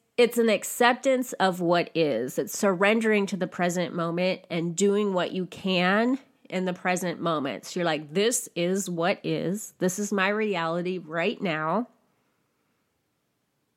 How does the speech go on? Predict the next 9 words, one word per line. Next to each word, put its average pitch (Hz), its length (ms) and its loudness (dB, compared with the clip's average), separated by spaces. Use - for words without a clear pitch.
And 190 200 4
this 190 220 2
is 214 420 -2
what 170 420 0
I'm 202 240 4
capable 185 760 2
of 175 140 -2
achieving 180 760 -4
right 165 460 2